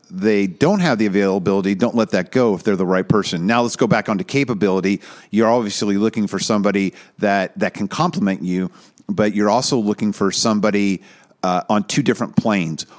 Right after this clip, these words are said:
One is there's people that are going to be helping you just give care to the network. And obviously, if they're not a shepherd, you know, it's, it's just not gonna work.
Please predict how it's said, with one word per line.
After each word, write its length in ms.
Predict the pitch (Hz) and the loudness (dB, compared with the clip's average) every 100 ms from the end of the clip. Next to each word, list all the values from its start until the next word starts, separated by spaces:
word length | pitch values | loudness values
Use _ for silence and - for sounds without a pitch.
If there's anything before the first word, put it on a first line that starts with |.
| - | -2
One 300 | 101 160 175 | 2 2 2
is 260 | 104 92 | 0 -2
there's 240 | - 190 - | -2 -2 -2
people 380 | - 135 131 | -4 -2 0
that 360 | 107 110 104 - | 2 2 2 0
are 140 | 101 104 | -2 0
going 260 | 104 110 | 2 0
to 80 | 98 | 0
be 320 | 90 104 95 - - | 0 0 0 -6 -16
helping 380 | - 113 - 110 | -2 0 2 0
you 120 | 107 | 0
just 220 | 98 98 - _ - | 0 -2 -6 _ -6
give 200 | 101 - | -6 -6
care 600 | - 117 101 85 76 - _ _ - | -4 -2 0 -2 -6 -12 _ _ -10
to 180 | - 107 | -4 -2
the 140 | 98 | 0
network. 440 | 98 95 85 78 _ - - | 0 -2 -6 -10 _ -20 -6
And 120 | 117 | -2
obviously, 500 | 120 104 - 95 85 | 0 0 -2 -4 -4
if 140 | 90 | -4
they're 100 | - | -2
not 180 | 113 110 | 0 0
a 40 | 90 | 0
shepherd, 600 | - 101 - 85 76 - _ _ _ _ _ _ - | 0 0 0 -4 -4 -10 _ _ _ _ _ _ -4
you 160 | 98 | -2
know, 320 | 92 90 87 90 - | 0 0 0 -4 -8
it's, 400 | 101 104 104 95 | -6 -2 -2 -2
it's 220 | 123 - | -4 -4
just 180 | 151 - | -8 -4
not 180 | 104 87 | -4 -4
gonna 160 | 90 | -4
work. 440 | 85 92 98 73 | -2 0 0 -2